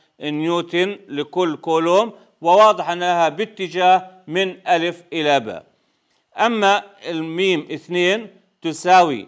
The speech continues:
تسعة ضرب عشرة أس تسعة ضرب شحنة جيم، وشحنة جيم هنا سالبة، لكن اتفقنا أن المجال كمية متجهة، وعندما نحسب المجال أو الكميات المتجهة لا نأخذ الإشارة السالبة، فنقول في ضرب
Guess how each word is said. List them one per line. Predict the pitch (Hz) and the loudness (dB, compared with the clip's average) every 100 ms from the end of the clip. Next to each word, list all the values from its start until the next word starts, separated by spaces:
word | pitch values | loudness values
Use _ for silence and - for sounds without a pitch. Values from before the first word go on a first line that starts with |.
| _ _ - | _ _ -4
تسعة | 190 185 170 127 110 135 | -2 -2 0 0 -2 -4
ضرب | 160 156 131 | 0 0 -2
عشرة | 120 190 196 180 131 - - | -2 -2 0 0 0 -4 -10
أس | 165 - | -12 -10
تسعة | 180 - 156 170 220 - _ _ - | -8 -4 2 2 0 -6 _ _ -4
ضرب | 160 233 233 | 2 2 2
شحنة | 247 220 254 | -2 0 -4
جيم، | 208 254 233 220 143 | -4 -6 -6 -6 -6
وشحنة | 165 220 196 202 | -4 -2 -4 -6
جيم | 175 247 | -8 -8
هنا | 233 240 | -2 -2
سالبة، | - 247 220 175 175 | 2 2 4 2 -2
لكن | 165 170 202 | -2 -2 -4
اتفقنا | 214 208 262 214 220 | -4 -2 -4 -4 -6
أن | 196 | -6
المجال | 190 190 208 220 | -6 -2 0 0
كمية | 220 180 196 214 | 0 -10 -8 -8
متجهة، | 226 226 262 220 175 180 - _ _ - | -8 -8 -6 -2 -2 -2 -6 _ _ -8
وعندما | 160 208 233 226 208 | -4 -2 0 0 0
نحسب | 175 208 240 202 170 | -2 -6 -6 -6 -10
المجال | 170 170 165 202 165 135 _ _ - | -8 -8 -2 0 0 -2 _ _ -4
أو | 151 | -2
الكميات | 160 190 185 196 170 | -2 -4 0 0 0
المتجهة | 175 180 170 196 | -4 -8 -2 0
لا | 226 262 | 4 4
نأخذ | 247 233 220 196 | 4 0 -2 -4
الإشارة | 185 185 175 190 175 180 185 _ _ - | -6 -8 0 2 4 2 -2 _ _ -8
السالبة، | - 165 104 82 _ _ _ | -6 -4 -6 -8 _ _ _
فنقول | - 170 180 180 208 202 | -2 2 2 4 2 2
في | - 147 | -2 2
ضرب | 160 233 | 6 6